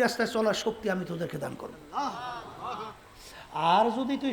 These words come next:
স্বাধীনতা পাই বাম দিকে রাস্তায় চলো, জাহান্নামের রাস্তায়, কিছু বলবো না, ওই রাস্তায় চলারও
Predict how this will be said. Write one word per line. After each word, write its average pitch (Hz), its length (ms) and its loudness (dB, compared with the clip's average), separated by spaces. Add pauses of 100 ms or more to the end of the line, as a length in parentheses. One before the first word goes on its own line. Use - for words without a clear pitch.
স্বাধীনতা 247 480 0
পাই 240 220 2
বাম 226 200 6
দিকে 233 160 2
রাস্তায় 196 400 2
চলো, 147 160 -6 (500)
জাহান্নামের 185 520 2
রাস্তায়, - 300 -10 (340)
কিছু 226 320 0 (140)
বলবো 233 300 2
না, 170 80 0 (460)
ওই 240 80 8 (100)
রাস্তায় 240 340 4
চলারও 240 260 4